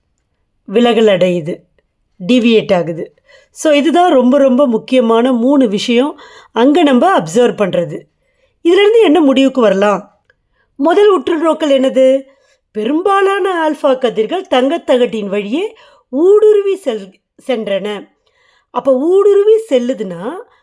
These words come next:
அந்த இடத்துல எதுவுமே இல்லைன்னு அர்த்தம், காலியா இருக்குன்னு அர்த்தம். பெரும்பாலான ஆல்ஃபா கதிர்கள் ஊடுருவி சென்றன அப்படின்னா, அணுவுல நிறைய இடம் காலியா இருக்குன்னு அர்த்தம். புரியுதா? சில ஆல்ஃபா கதிர்கள்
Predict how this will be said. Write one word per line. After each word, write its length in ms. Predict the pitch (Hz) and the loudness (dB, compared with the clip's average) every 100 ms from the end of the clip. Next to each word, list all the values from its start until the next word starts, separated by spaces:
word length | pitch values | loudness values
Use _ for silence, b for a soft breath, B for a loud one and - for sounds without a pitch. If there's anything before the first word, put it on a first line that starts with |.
| _ - | _ -6
அந்த 300 | 254 311 339 | -2 0 2
இடத்துல 380 | 285 269 - 349 359 247 | 2 0 -4 -6 -2 -2
எதுவுமே 580 | 240 302 320 285 311 359 349 | 0 -2 -2 -2 -4 -4 -6
இல்லைன்னு 460 | 262 254 269 311 | -6 -6 -6 -6
அர்த்தம், 360 | 294 - 214 - _ _ _ _ 175 | -8 -8 -12 -12 _ _ _ _ -8
காலியா 560 | 220 226 285 339 339 311 | -2 0 0 0 2 2
இருக்குன்னு 400 | 240 254 269 269 | 0 -2 -2 -2
அர்த்தம். 340 | - 208 - _ _ _ _ _ _ - | -4 -10 -12 _ _ _ _ _ _ -2
பெரும்பாலான 800 | 277 370 415 427 415 403 415 415 403 | 0 2 0 0 2 2 2 0 0
ஆல்ஃபா 360 | 359 330 349 320 | -2 -4 -2 -2
கதிர்கள் 500 | 311 269 277 359 415 320 | -2 -2 -4 -2 -2 0
ஊடுருவி 440 | 302 320 294 294 302 | -4 -4 -4 -6 -6
சென்றன 420 | 254 208 202 202 | -6 -6 -6 -6
அப்படின்னா, 500 | 208 208 180 160 202 339 415 427 b b b b b - | -6 -8 -12 -8 -6 -6 -8 -12 b b b b b -4
அணுவுல 480 | 220 285 403 359 392 320 | 0 4 4 4 2 0
நிறைய 440 | 214 220 311 427 466 440 | 0 0 2 2 4 2
இடம் 280 | 359 370 247 | 0 -4 -4
காலியா 400 | 226 233 254 220 | -2 0 0 -2
இருக்குன்னு 320 | 175 220 214 | -4 -6 -8
அர்த்தம். 280 | 147 180 - _ _ | -8 -18 -20 _ _
புரியுதா? 420 | - 269 214 190 165 _ _ _ _ _ _ _ _ - | -12 -10 -6 -8 -10 _ _ _ _ _ _ _ _ -6
சில 240 | 381 415 494 453 | 0 2 2 0
ஆல்ஃபா 340 | 370 - 320 269 | -2 -2 -2 -2
கதிர்கள் 420 | 226 196 202 | -4 -4 -4